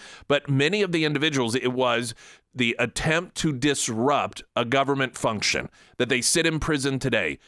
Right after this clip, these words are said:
Is that not what was happening here? He has two things working in his favor. Well, maybe more than that. One of them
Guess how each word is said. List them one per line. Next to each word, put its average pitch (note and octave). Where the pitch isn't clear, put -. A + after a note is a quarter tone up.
Is G#2
that A#2
not B2
what C#3
was B2
happening C3+
here? C#3+
He C3
has B2
two C#3
things B2
working A#2
in A#2+
his A2+
favor. G2+
Well, E2
maybe F#2+
more F2+
than D#2
that. D#2
One D3
of A#2
them E2